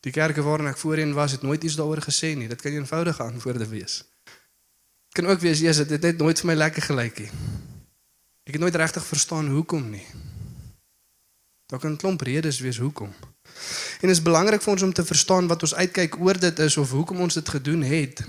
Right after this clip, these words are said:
sodat wanneer ons die woord nader, ons intentioneel kan skuif, as ek sien daai goeters was nie reg nie. Is julle met my? Ons moet weet waar ons is, sodat ons kan skuif na waartoe ons moet wees.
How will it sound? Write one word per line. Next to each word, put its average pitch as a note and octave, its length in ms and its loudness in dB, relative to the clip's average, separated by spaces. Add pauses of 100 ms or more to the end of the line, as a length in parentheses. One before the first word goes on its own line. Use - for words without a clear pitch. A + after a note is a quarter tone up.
(200)
sodat D3 300 -2
wanneer E3+ 240 2
ons F3 160 2
die D3 80 0
woord D#3 240 0
nader, D3+ 320 0
ons C#3 180 -2
intentioneel D3+ 480 -2
kan D3 180 -4
skuif, - 440 2
as B2+ 160 -6
ek - 80 -10
sien D#3 160 -4
daai C3 160 -2
goeters C3+ 320 -8
was B2+ 160 -2
nie D3 80 -4
reg A#2 260 -6
nie. A2+ 120 -16 (100)
Is - 120 -8
julle D3 120 0
met D#3 240 2
my? G#2+ 100 -8 (680)
Ons - 160 -4
moet D3+ 80 -4
weet F3 400 2
waar F3 300 4
ons D#3+ 180 2
is, A#2+ 180 -2 (800)
sodat D3 240 -8
ons - 80 -2
kan C#3 160 -2
skuif - 540 0 (1040)
na C3 100 -2
waartoe C3 300 0
ons B2 240 -4
moet C#3 240 -2
wees. - 300 -10